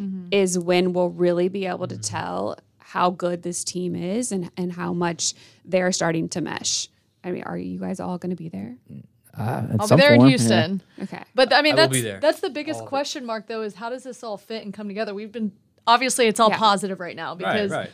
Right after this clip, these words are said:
Speaker 1: the whistle hasn't blown. They haven't had that many padded practices. There's a lot of guys that aren't even full go yet. Like, we haven't even seen Michael Thomas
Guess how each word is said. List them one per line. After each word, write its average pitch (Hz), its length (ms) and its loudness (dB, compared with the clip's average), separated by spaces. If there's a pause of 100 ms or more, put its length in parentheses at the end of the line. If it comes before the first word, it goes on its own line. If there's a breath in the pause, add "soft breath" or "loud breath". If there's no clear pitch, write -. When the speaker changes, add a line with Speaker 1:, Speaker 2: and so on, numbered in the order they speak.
(100)
Speaker 1:
the 196 60 -4
whistle 262 320 6
hasn't 247 320 6
blown. 220 640 4 (360 loud breath)
They 196 80 -4
haven't 220 220 6
had 233 120 4
that 226 100 6
many 220 200 4
padded 214 340 0
practices. 196 960 2
There's 208 260 -2
a 214 40 2
lot 190 260 4
of 214 80 0
guys 208 240 4
that 202 120 0
aren't 196 160 0
even 196 220 -2
full 208 260 -2
go 208 300 4
yet. 196 240 2
Like, 196 140 -6
we 285 100 -4
haven't 285 160 0
even 269 180 2
seen 254 200 -2
Michael 214 320 0
Thomas 185 680 -6